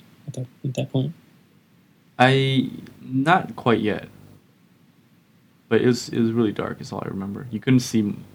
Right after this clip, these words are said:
Speaker 2: much more than a few feet in front of you.
Speaker 1: Mm.
Speaker 2: So we were kinda afraid, you know, we would have gone on the wrong path.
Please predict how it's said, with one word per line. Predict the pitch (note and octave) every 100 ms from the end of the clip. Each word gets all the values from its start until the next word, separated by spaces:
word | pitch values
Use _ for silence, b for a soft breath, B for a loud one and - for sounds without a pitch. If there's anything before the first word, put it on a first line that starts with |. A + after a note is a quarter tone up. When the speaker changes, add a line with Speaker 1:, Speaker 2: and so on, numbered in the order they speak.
| - _ _ _
Speaker 2:
much | G#2 -
more | G#2 G2+
than | F2+ F2
a | F#2+
few | G#2
feet | F#2+ G2+
in | -
front | - F#2
of | G2
you. | - A#2+ - _ A#2
Speaker 1:
Mm. | G#2 G2+ - _ _ _ _ _
Speaker 2:
So | G#2
we |
were | G#2+ G#2
kinda | A2 F#2
afraid, | - F#2+ F#2 F#2
you | F2
know, | F2+ G#2+ - -
we | A2
would | G#2 F#2
have | E2
gone | F#2 F2
on | E2+ - -
the | -
wrong | F#2 E2+
path. | E2 F2 F2